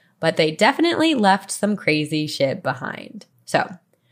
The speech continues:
Growing up, my dad always talked about how my grandpa's sister was a witch and got angry with my grandpa for whatever reason and cursed him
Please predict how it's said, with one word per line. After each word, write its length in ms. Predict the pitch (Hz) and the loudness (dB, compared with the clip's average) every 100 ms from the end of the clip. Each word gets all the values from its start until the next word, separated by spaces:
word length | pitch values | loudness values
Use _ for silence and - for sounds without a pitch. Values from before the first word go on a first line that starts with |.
| _ _ - | _ _ 2
Growing 260 | 202 233 | 4 6
up, 180 | 196 180 | 4 2
my 100 | 175 | 0
dad 240 | 165 160 160 | 4 4 4
always 220 | 160 160 | 2 0
talked 240 | 151 147 | 0 -2
about 240 | 151 147 - | 2 2 2
how 140 | 156 | -2
my 140 | 147 143 | -2 -2
grandpa's 520 | 160 180 190 208 196 | 2 2 4 0 2
sister 340 | 170 170 160 | 0 0 -2
was 160 | 156 151 | -2 -2
a 80 | 143 | 0
witch 340 | 147 143 - - | 2 2 -2 -6
and 140 | 151 | 0
got 200 | 147 - - | 0 0 0
angry 320 | 226 254 254 | 2 4 4
with 180 | 208 202 | 4 2
my 140 | 180 | 0
grandpa 560 | 170 151 147 - 147 147 | 2 2 2 0 2 0
for 180 | - | -2
whatever 360 | 151 147 143 151 | 0 0 0 -2
reason 460 | 143 135 143 135 143 _ _ - | -4 -2 -4 -4 -8 _ _ -4
and 160 | 156 | -4
cursed 360 | - 180 175 - | 2 4 4 2
him 360 | 123 127 196 | -2 0 -4